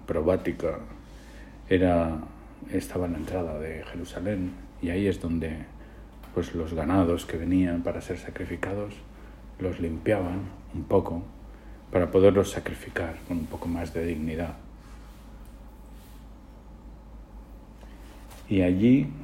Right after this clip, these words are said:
que no debía de oler nada bien, porque no, <laughs> eh, seguro que seguían usando la piscina para eso, ¿eh?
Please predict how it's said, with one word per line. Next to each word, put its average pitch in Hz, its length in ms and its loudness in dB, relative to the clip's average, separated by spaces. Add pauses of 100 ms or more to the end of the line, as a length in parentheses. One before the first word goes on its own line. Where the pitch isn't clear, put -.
(160)
que 85 60 0
no 87 140 4
debía 85 320 6
de 80 100 2
oler 85 260 2
nada 76 320 -2
bien, 82 440 0
porque - 260 -8
no, 76 480 -2 (400)
<laughs> - 380 -12
eh, 85 200 0
seguro 82 360 0
que 82 80 -2
seguían 82 320 2
usando 87 440 4
la 80 140 0
piscina 92 400 2
para 82 220 0
eso, 98 340 0 (140)
¿eh? 110 260 2